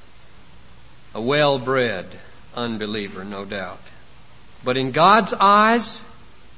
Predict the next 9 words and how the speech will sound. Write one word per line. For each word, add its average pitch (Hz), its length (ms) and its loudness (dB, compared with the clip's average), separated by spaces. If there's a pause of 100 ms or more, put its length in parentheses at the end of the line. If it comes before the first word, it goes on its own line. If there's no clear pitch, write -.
(160)
everyone 220 920 4 (580)
who 185 500 6 (140)
forsakes 202 580 0
the 226 140 0
Lord 143 520 2 (440)
is 135 200 -2
a 123 100 -4
whore. 127 600 0 (3500)
Everyone 262 800 6